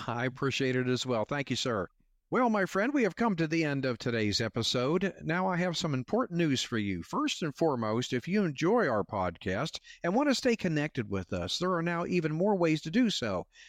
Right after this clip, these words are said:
You can find us on several popular podcast platforms, including Apple Podcasts, Spotify, Google Chrome, iHeartRadio, and a host of other platforms. But that's not all. We know many of you enjoy more than just the audio experience.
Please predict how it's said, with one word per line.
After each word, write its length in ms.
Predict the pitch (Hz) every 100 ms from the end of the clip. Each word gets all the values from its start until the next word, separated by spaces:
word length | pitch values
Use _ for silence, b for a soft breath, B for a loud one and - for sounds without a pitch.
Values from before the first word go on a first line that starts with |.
| B
You 100 | 113
can 100 | 107 113
find 280 | 123 135
us 140 | 139 151
on 140 | 143
several 360 | 135 156 156 156
popular 480 | - 156 - 170 170
podcast 680 | - 202 170 - 101 87 -
platforms, 680 | 104 92 - 98 82 156 b b b -
including 600 | 135 151 160 147 135 143 _
Apple 320 | 143 202 139 117
Podcasts, 680 | 117 98 95 104 85 -
Spotify, 640 | - 170 156 113 107 90 92
Google 340 | 139 151 135
Chrome, 440 | - 175 156 101 85 b b b
iHeartRadio, 960 | 113 135 151 160 151 160 165 117 92 90
and 140 | 123 117
a 40 |
host 280 | 120 151 -
of 100 | 147
other 200 | 170 117
platforms. 680 | 104 92 - 95 80 170 - b _
But 260 | 208 247 202
that's 280 | - 135 -
not 180 | 143 135
all. 320 | 143 104 82 B B B
We 100 | 156
know 160 | 202 208
many 300 | 190 220 202
of 80 | 175
you 200 | 185 180
enjoy 360 | 160 180 180
more 220 | 160 156
than 120 | 143 135
just 220 | 147 -
the 140 | 127
audio 380 | 131 135 131 120
experience. 680 | 113 - 127 123 147 180 -